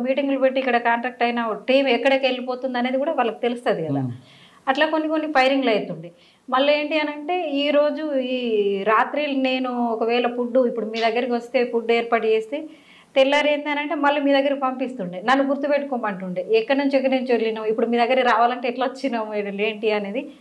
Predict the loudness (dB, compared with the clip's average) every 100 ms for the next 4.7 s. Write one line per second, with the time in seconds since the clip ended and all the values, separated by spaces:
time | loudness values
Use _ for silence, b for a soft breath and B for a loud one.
0 | B B 2 4 0 4 2 2 -4 -6
1 | -10 -12 -10 -8 -2 0 2 4 2 0
2 | -2 -2 -2 -6 0 2 4 4 4 2
3 | -2 -8 -6 0 2 2 0 -2 -2 -2
4 | -2 -2 -2 0 4 4 4